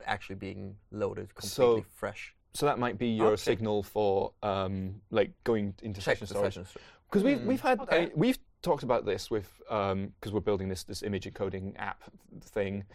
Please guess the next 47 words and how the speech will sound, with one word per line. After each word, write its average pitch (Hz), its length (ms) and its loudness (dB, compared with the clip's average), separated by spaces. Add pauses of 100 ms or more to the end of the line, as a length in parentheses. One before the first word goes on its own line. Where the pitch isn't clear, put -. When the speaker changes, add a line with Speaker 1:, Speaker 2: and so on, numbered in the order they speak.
(300)
Speaker 1:
Are 175 180 6
we? 254 240 0 (160)
Speaker 2:
Yeah, 139 180 8
<laughs> 170 100 6
Speaker 1:
Is, 160 120 8
Speaker 2:
that's 156 160 10
Speaker 1:
is, - 20 6
Speaker 2:
why. 147 220 12
Speaker 1:
does 202 160 4
it 190 80 0
show? 226 340 4 (160)
Speaker 2:
Every 175 320 12
episode 131 500 8
we're 131 140 6
talking 131 400 8
about, 117 380 6
like, 110 320 4
image 147 320 4
compression 120 560 4
or 107 180 4
wasm 107 460 4
or 98 120 -2
something. 104 540 4
Speaker 1:
<laughs> - 20 -
Speaker 2:
It's, 113 220 2
it's 131 120 0
basically 135 260 6
the - 80 -6
same 113 200 2
episode 107 300 4
over 110 180 6
and 101 120 0
over 101 160 0
again 98 240 0
these 101 160 -2
days. 95 240 -2 (500)
Um, 110 320 2 (320)
but 143 80 2
we 147 100 8
were 147 100 6
trying 190 200 -2
to 165 60 -2
decide 139 360 0
if, 117 140 -8
like, 110 320 2 (500)
you 147 100 -2
know, 120 220 2